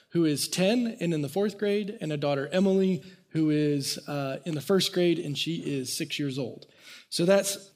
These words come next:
uh, that's who we are. And, uh, what I wanna do this morning is just simply tell you a little bit about who I am and how I got here. Um,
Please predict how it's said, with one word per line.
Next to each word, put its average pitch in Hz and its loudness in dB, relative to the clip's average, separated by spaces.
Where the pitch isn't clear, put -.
uh, 170 2
that's 226 4
who - 0
we 226 4
are. 170 4
And, 202 6
uh, 185 6
what 233 6
I 285 8
wanna 269 8
do 240 6
this 196 4
morning 202 6
is 156 0
just 190 0
simply 208 2
tell 170 0
you 175 4
a - 0
little 170 2
bit 165 2
about 151 0
who 214 4
I 180 6
am 180 4
and 135 -2
how 160 -2
I 151 0
got 143 -4
here. 113 -12
Um, 147 0